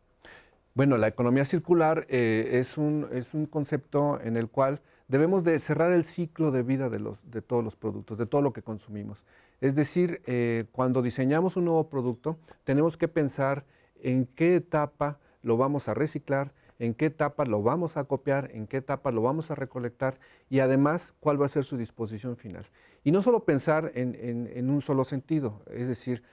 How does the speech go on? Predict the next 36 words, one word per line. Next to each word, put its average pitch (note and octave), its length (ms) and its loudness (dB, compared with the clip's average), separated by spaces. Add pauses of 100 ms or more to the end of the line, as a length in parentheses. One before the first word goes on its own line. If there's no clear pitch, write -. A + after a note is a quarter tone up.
(200)
eh, A#2 320 2
un D3+ 280 -2
residuo, D#3 800 0
una C#3 320 -2
materia C#3 360 0
prima C#3+ 260 -2
tiene C#3+ 300 -2
muchas D3+ 580 -2
salidas, G#2+ 540 -10
muchas, C#3 480 -6 (360)
y - 120 -10
muchas C#3+ 580 -2
maneras C3 340 0
de B2 100 -4
insertarse A#2+ 800 -4
en A2 100 -8
los G#2 140 -8
procesos A2 460 -10
productivos. G2+ 640 -12 (380)
Entonces, E3 500 2
eh, A#2 400 4
las B2 160 2
directivas, C3+ 480 2
por D#3+ 160 2
ejemplo, C#3+ 400 -2
de A#2 80 0
la G#2+ 160 -2
Comunidad, A#2 640 -6
este, G#2+ 400 -16
Europea, A2+ 580 -2 (440)
ahora B2 320 2
nos A2+ 200 -4
hablan B2+ 360 0
de A#2+ 180 0
que, B2+ 420 0
eh, A2 200 -4